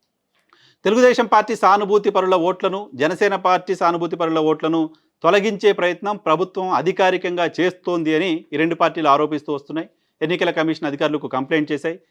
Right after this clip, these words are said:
ఎన్నికల కమిషన్ అధికారులు వచ్చి ఆంధ్రప్రదేశ్లో ప్రత్యేకంగా ఇక్కడ రాజకీయ పార్టీల నుంచి ఫిర్యాదులు తీసుకున్నారు. ఈ ఫిర్యాదులు తీసుకునే క్రమంలో జనసేన, టీడీపీ నాయకులు కలిసి వెళ్ళి అక్కడ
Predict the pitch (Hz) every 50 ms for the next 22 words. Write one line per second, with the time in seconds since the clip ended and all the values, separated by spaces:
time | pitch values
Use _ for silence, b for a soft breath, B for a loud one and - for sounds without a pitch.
0 | _ _ 156 165 170 185 170 160 170 165 165 156 165 156 151 151 170 156 151 151
1 | 147 143 - 156 143 151 156 147 160 160 151 143 - 156 156 147 147 b b b
2 | b b 151 151 151 - 170 156 160 165 165 156 151 - 147 135 139 143 151 151
3 | 160 160 160 156 151 143 - 147 143 139 - 143 - 131 127 139 151 151 147 147
4 | 143 135 139 - - - 143 143 147 185 - _ _ _ _ - 156 151 156 151
5 | 156 175 175 175 165 151 131 170 160 - - 156 156 147 151 147 151 156 160 131
6 | 139 147 151 - 165 151 151 139 147 143 139 139 147 143 139 139 135 139 139 127
7 | - 139 139 139 139 131 135 139 139 139 135 131 127